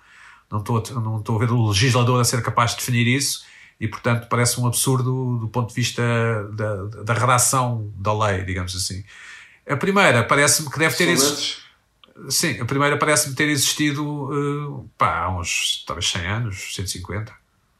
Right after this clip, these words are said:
Speaker 1: ou mais.
Speaker 2: Pá, acho que nunca ti-, nunca tive um convidado tão assertivo nessa merda, pá. Estou lixado.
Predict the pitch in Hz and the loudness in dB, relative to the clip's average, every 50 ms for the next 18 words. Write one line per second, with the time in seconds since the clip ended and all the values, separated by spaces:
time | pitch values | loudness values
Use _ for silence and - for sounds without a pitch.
0 | _ _ _ _ _ _ _ _ _ - _ _ _ _ _ _ _ - 98 92 | _ _ _ _ _ _ _ _ _ -20 _ _ _ _ _ _ _ -12 -6 -2
1 | 90 92 101 101 98 - - _ _ _ _ _ _ _ _ _ - 135 135 135 | 0 0 0 0 -4 -8 -16 _ _ _ _ _ _ _ _ _ -4 -4 -2 -2
2 | - - 160 156 165 - - - - - - - 143 147 151 151 156 143 160 147 | -2 -2 0 0 0 0 0 -6 -8 -14 -12 -4 -2 0 2 2 2 2 2 2
3 | 156 151 160 156 143 139 139 135 139 139 - - 143 143 123 - 147 131 - 143 | 2 0 2 0 2 2 2 2 2 0 0 0 0 0 0 0 -4 -2 -2 -2
4 | 127 123 131 135 127 - 139 131 123 113 117 110 - 117 113 - _ _ _ - | 0 0 -2 -2 -2 -4 -4 -2 -2 -4 -6 -8 -10 -16 -18 -18 _ _ _ -4
5 | 127 123 127 123 - 127 117 | -2 -2 -2 -2 -2 -2 -4